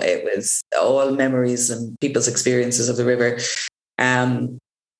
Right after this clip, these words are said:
but there was a part of me during that that was kind of like, I loved the buzz of, of kind of creating it. I love gathering the stories and, and, and that stuff. And then, uh, but actually performing it then <laughs> for the three weeks was just like,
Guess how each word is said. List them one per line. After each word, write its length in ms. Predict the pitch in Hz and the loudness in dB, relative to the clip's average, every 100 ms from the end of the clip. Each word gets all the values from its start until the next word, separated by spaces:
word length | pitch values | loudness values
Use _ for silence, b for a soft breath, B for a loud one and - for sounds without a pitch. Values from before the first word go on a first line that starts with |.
| - 160 | -6 0
but 140 | 185 | 2
there 160 | 180 170 | 2 2
was 180 | 190 190 | 2 0
a 140 | 190 | 0
part 320 | 180 165 170 | 0 2 0
of 80 | 165 | -2
me 200 | 165 156 | -2 0
during 400 | 156 160 156 156 | 0 2 2 2
that 320 | 143 117 - - | 2 0 -2 -4
that 100 | - | -2
was 140 | - | 0
kind 180 | - 143 | 0 0
of 200 | 135 135 | 0 0
like, 360 | 127 117 - - _ _ _ _ _ 156 | 0 -2 -6 -18 _ _ _ _ _ -2
I 80 | |
loved 480 | 151 160 156 156 - | 2 2 2 0 0
the 60 | 143 | 0
buzz 260 | 151 147 | 0 0
of, 280 | 139 - - - 131 | -2 -4 -10 -4 0
of 360 | 131 127 127 - _ _ - | 0 -2 -6 -10 _ _ -4
kind 200 | 139 123 | 0 0
of 240 | 117 117 - - | -2 -6 -12 -6
creating 580 | - 143 127 123 127 143 | -2 2 2 2 0 0
it. 180 | 165 156 | 0 0
I 80 | 139 | 2
love 340 | 135 143 127 | 2 0 0
gathering 380 | 135 131 123 120 | 0 0 0 0
the 60 | 101 | 0
stories 760 | - 147 156 156 151 147 151 | 2 2 2 2 2 0 0
and, 180 | 110 - - | -2 -4 -6
and, 160 | 90 | -4
and 160 | - 127 | -2 0
that 220 | 120 - | 0 0
stuff. 360 | - 104 92 - | 0 0 0 0
And 140 | - | 0
then, 160 | 135 110 | 0 0
uh, 220 | 69 156 | -2 0
but 100 | 151 | 0
actually 420 | 147 - - 135 131 | 0 0 0 -2 -2
performing 560 | 127 147 156 156 127 | -2 0 0 0 -2
it 160 | 113 - | -4 -2
then 140 | 127 | -2
<laughs> 0 | |
for 300 | 131 - - | 0 0 2
the 40 | 202 | 0
three 600 | 233 208 - 208 202 180 | 2 0 2 0 0 -2
weeks 580 | 202 196 262 - - 165 | -2 -2 -2 0 0 0
was 160 | 156 | 0
just 200 | 156 - | 2 2
like, 260 | 147 107 | 2 0